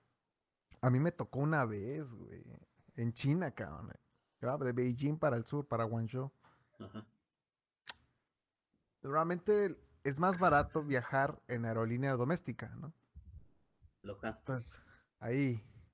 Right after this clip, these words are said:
Speaker 1: me, me compré un vuelo chino, güey. El avión era chino, el
Speaker 2: No
Speaker 1: piloto era
Speaker 2: manches.
Speaker 1: chino, todo era chino, güey, y vamos arriba, güey, y el pinche turbulencia, ta, ta, ta, ta, ta, ta, ta, ta.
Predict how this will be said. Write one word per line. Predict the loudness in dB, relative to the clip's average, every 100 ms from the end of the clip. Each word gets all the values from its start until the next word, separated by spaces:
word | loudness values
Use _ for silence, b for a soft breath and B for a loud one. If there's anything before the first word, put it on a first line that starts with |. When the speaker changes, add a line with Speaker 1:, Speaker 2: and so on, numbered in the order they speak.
| _ _ -16
Speaker 1:
me, | -12 -10 -8 -8 -8 -10 -12 -14 -18 -20 -20 -20 _ _ _ -10
me | -6
compré | 0 2
un | 4
vuelo | 4 4 2
chino, | 6 8 8 8 6
güey. | 0 -6 _ B B B -4
El | 2
avión | 4 4 4
era | 6 4 2
chino, | 2 2 2 -2 -6
el | 4
Speaker 2:
No | 6
Speaker 1:
piloto | 6
era | 6 6 8 8
Speaker 2:
manches. | 6 2
Speaker 1:
chino, | -2 0 0 -4 b b b 0
todo | 2 4
era | 4 2
chino, | 0 2 4
güey, | 2 0 -6
y | -2
vamos | 2 2 2
arriba, | 2 2 2
güey, | 0 -2 -6 _ _ _ _ _
y | -6
el | -4 -2
pinche | -2 -2 0
turbulencia, | 2 4 6 4 2
ta, | -2 -2
ta, | -2
ta, | -4
ta, | -4
ta, | -4
ta, | -4
ta, | -4
ta. | -6